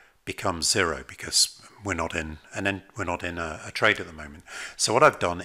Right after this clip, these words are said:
is recorded the entry price the previous tick, and that's what we're using as we print out information so that we don't get a, uh, a sudden, uh, value of zero.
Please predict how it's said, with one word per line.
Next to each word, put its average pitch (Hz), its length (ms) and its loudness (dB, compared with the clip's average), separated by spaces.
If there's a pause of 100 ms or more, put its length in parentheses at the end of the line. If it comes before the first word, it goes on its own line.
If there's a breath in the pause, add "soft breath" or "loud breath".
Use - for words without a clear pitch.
is 98 240 0
recorded 113 840 0 (540 loud breath)
the 87 240 -6
entry 95 320 -6
price 85 300 -4
the - 80 -18
previous 104 680 -2
tick, - 460 -10 (440 loud breath)
and 90 140 -8
that's 117 260 4
what 90 120 -2
we're 85 60 -8
using 82 560 -6 (100)
as - 200 -4
we 78 180 -6
print - 440 -4
out 80 180 -4
information 82 640 -6 (340 loud breath)
so 101 200 0
that 90 180 -4
we 98 100 -10
don't 90 240 -4
get 82 180 -6
a, 76 200 -6 (560 loud breath)
uh, 80 300 -6 (120)
a - 60 -8
sudden, 80 460 -2 (520 loud breath)
uh, 92 160 -10
value 87 340 -6
of 78 120 -4
zero. 76 400 -2